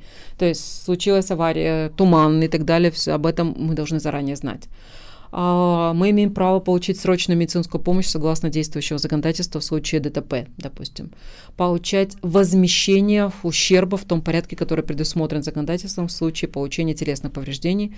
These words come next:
либо повреждения транспортного средства или груза в результате Д Т П. Обжаловать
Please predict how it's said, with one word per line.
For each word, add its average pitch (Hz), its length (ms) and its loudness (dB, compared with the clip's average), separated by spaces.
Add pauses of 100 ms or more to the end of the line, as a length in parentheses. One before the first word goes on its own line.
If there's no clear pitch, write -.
(360)
либо 214 240 4
повреждения 156 480 0
транспортного 147 500 -6
средства 170 420 -4
или 147 120 -2
груза 151 380 -2
в 165 40 -4
результате 151 400 -8
Д 135 160 -8
Т - 120 -6
П. - 220 -8 (800)
Обжаловать 180 800 2